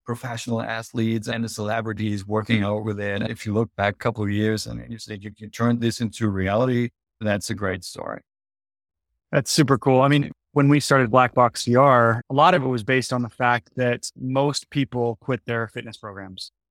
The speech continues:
Speaker 2: right? The adherence to a fitness program is just dismal across the board because why? It's boring. It's not very engaging. A lot of times it's not very social. It hurts.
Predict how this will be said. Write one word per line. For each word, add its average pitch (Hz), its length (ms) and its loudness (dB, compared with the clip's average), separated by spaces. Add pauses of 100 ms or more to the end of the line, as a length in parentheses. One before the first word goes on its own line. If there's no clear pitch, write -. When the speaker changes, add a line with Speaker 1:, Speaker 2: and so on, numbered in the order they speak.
Speaker 2:
right? 113 240 -8
The 135 220 -12
adherence 151 420 -6
to 139 160 -8
a 117 80 -8
fitness 120 300 -10
program 123 480 -4 (580)
is 117 140 -10
just 113 240 -10
dismal 110 560 -8 (220)
across 117 320 -6
the 104 80 -16
board 104 360 -14
because 120 420 -14
why? 143 480 0
It's 113 140 -20 (100)
boring. 135 600 0 (320)
It's - 140 -14
not 123 100 -6
very 135 180 -2
engaging. 127 680 -4
A 123 40 -12
lot 123 140 -10
of - 80 -20
times 127 160 -8
it's 113 100 -12
not 127 140 -6
very 123 200 -8
social. 120 640 -4 (540)
It 117 120 -4
hurts. - 580 -6